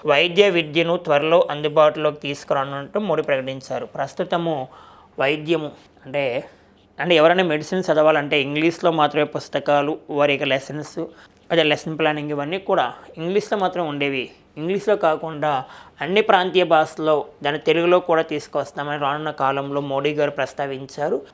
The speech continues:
దేశవ్యాప్తంగా రాబోయే ఐదేళ్లలో మరో డెబ్బై ఐదు వేల ఎంబీబీఎస్ సీట్లు మంజూరు చేయనున్నట్లు పేర్కొన్నారు. ఓకేనా?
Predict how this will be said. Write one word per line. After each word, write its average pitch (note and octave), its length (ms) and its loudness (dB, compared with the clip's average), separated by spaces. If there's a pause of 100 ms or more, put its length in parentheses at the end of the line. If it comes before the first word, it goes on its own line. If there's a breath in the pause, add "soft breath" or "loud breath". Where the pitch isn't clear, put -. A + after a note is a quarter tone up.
దేశవ్యాప్తంగా A3 640 6
రాబోయే F3+ 380 6
ఐదేళ్లలో D#3+ 440 4
మరో D#3+ 240 2
డెబ్బై D3 280 2
ఐదు C#3+ 220 2
వేల D3 240 2
ఎంబీబీఎస్ D#3+ 760 0
సీట్లు D3+ 480 -4 (480 loud breath)
మంజూరు E3+ 380 2 (100)
చేయనున్నట్లు D3+ 380 -2
పేర్కొన్నారు. C3 600 -2
ఓకేనా? F3 540 -6